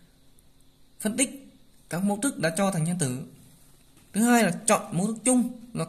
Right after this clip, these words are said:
tích của các nhân tử số và các biểu thức xuất hiện ở các mẫu riêng. Trong đó, nhân tử số là bội chung nhỏ nhất của các nhân tử bằng số ở các mẫu riêng.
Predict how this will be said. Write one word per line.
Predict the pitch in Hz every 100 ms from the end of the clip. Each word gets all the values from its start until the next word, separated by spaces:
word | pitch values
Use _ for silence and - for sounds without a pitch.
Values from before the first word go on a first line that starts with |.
| -
tích | 294 - -
của | 139 -
các | 202 -
nhân | 196 190
tử | 131
số | - 147 185 - - - - - - - - - _ - _ -
và | 147 175 165 151 - -
các | 214
biểu | 165 120
thức | 220 226
xuất | 196 202
hiện | 196 - - - -
ở | 135
các | 123 160 175
mẫu | 156
riêng. | 185 202 175 - - -
Trong | 175 170
đó, | 156 175 - - - - - - - -
nhân | 220 254 208
tử | 143
số | 160 185 226 - - -
là | 143 156 151 147 - - -
bội | 208 - -
chung | 233
nhỏ | 170
nhất | 147 226 - - - -
của | 131 117
các | 180 -
nhân | 185 190
tử | 139 113 - - - - - - - - - -
bằng | 180 160
số | 151 160 - - - - - _ _ - -
ở | 123 123
các | 143
mẫu | 143 147
riêng. | 185